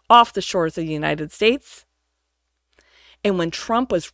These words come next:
right there fourteen miles from the site on D-Day, just a few years ago, he would not go and honor our glorious war dead. Instead, he went back to his hotel because it was raining. What the hell?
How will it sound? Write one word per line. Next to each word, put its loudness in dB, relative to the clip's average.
right 2
there 4
fourteen -2
miles 0
from -6
the -4
site 0
on 2
D-Day, 0
just 8
a -2
few -4
years 2
ago, 6
he 4
would 4
not 4
go 4
and 0
honor 6
our 4
glorious 4
war 4
dead. 2
Instead, -2
he -2
went -4
back -2
to -4
his -6
hotel 4
because -2
it -4
was -8
raining. -2
What 2
the 4
hell? 4